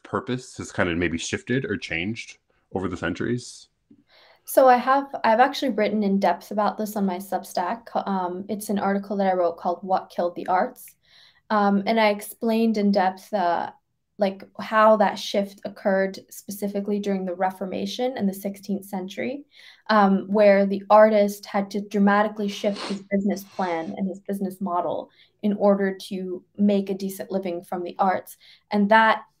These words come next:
Speaker 2: actually, that shift in his business model for making money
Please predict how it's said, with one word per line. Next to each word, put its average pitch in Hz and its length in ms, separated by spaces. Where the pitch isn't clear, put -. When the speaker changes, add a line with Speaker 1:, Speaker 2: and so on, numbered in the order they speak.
Speaker 2:
actually, 214 760
that 208 300
shift - 400
in 202 100
his 196 240
business 196 420
model 185 540
for 214 100
making 196 400
money 190 500